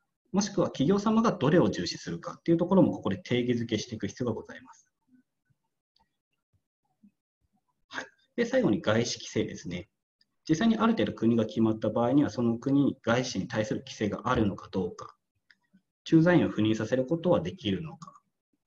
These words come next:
で、実際にその、御社、えー、企業様の事業ごとにですね、ライセンスが必要なのかどうか。で、そのライセンスを取得する際には何か規制があるのかどうかという一つ一つ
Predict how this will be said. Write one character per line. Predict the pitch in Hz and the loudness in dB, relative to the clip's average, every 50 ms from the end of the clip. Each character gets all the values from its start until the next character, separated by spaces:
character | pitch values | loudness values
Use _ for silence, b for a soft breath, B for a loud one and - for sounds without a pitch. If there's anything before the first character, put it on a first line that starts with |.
| _ _ _ _ _ _ - | _ _ _ _ _ _ -2
で、 | 180 175 | 0 2
実 | 151 143 143 | 2 2 2
際 | - 147 | 4 2
に | 143 | 4
そ | 143 139 | 4 4
の、 | 131 123 120 120 117 117 113 113 113 117 - | 2 4 4 4 4 4 4 4 2 0 0
御 | 127 127 127 120 | 0 0 0 0
社、 | - - - _ - | -2 -8 -12 _ -6
え | 117 | -2
ー、 | 113 110 | -2 0
企 | 107 - - 131 | -2 0 0 0
業 | 143 143 | 2 4
様 | 143 135 139 139 | 4 2 4 4
の | 135 131 131 117 | 2 2 0 0
事 | 113 120 120 | -2 -2 0
業 | 120 131 131 131 - - - _ _ - | 2 4 4 2 2 -2 -10 _ _ -6
ご | 135 131 | -4 -2
と | - 104 | 0 0
に | 95 - | -2 -2
で | - | -4
す | - - | -8 -10
ね、 | - - | -6 -2
ラ | 110 117 120 | 0 2 2
イ | 127 127 | 2 2
セ | 143 135 | 0 -2
ン | 127 | -2
ス | - 170 | -2 -2
が | 180 175 | -2 -2
必 | - - - - 123 | -4 -6 -4 0 0
要 | 110 101 | 2 2
な | 98 98 | 2 0
の | 92 | -2
か | - - | -6 -8
ど | - 95 82 - | -8 -8 -8 -8
う | - | -10
か。 | - - - - _ _ _ _ _ _ _ _ _ _ _ _ _ _ _ _ _ _ _ _ _ - | -14 -16 -16 -18 _ _ _ _ _ _ _ _ _ _ _ _ _ _ _ _ _ _ _ _ _ -4
で、 | 185 | -2
そ | 180 220 | 0 2
の | 202 185 | 2 4
ラ | 170 180 196 | 6 6 6
イ | 208 | 6
セ | 202 208 | 4 4
ン | 196 | 2
ス | - - | 2 2
を | 196 | 0
取 | 185 - - | -2 -2 -4
得 | 175 - - | -6 -6 -6
す | - - 170 | -2 -2 0
る | 175 | 0
際 | 170 - 196 202 180 | 0 0 2 4 4
に | 113 | 4
は | 92 | 4
何 | 92 101 107 | 2 0 0
か | 104 | -2
規 | - - - | -4 -10 -8
制 | - 110 101 | -4 -2 0
が | 98 98 | 0 0
あ | |
る | 98 92 | -2 -2
の | - | -4
か | - 87 | -8 -10
ど | - - 87 | -8 -8 -8
う | 85 - | -8 -10
か | - - _ - | -12 -16 _ -12
と | - | -12
い | - | -12
う | |
一 | - - - 196 | -10 -12 -16 -12
つ | - - 190 | -6 -6 -4
一 | 190 - 202 | -2 -2 -4
つ | 190 - - | -4 -6 -12